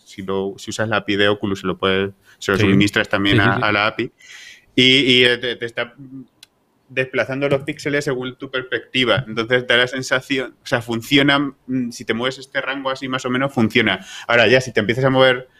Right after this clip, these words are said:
Speaker 1: Es que está muy guay, porque pa-, en, en nuestro engine puedes parar el frame,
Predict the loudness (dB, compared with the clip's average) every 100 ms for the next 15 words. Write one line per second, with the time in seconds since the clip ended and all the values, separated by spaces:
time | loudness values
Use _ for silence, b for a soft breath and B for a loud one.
0 | b _ -4 -2 2 2 2 4 4 2
1 | -2 -4 -4 -2 -4 -2 -6 -6 -12 -8
2 | -6 -4 -4 -2 0 2 4 4 4 2
3 | 4 4 2 4 4 2